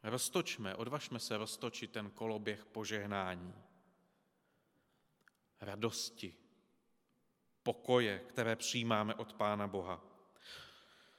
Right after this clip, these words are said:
Dovolím si možná takovou kacířskou myšlenku, za kterou následně mě můžete vyprat, ale to až skončíme. Šálom, boží pokoj, nepatří do nebe,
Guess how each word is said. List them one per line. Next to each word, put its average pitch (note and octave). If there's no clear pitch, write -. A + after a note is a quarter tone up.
Dovolím C#3+
si C#3+
možná C3
takovou C3
kacířskou C3
myšlenku, C3
za A#2+
kterou A#2
následně A2+
mě A2
můžete G#2
vyprat, A#2+
ale C3+
to A2+
až -
skončíme. A#2
Šálom, C3
boží A2+
pokoj, F#2
nepatří G#2+
do G2
nebe, G2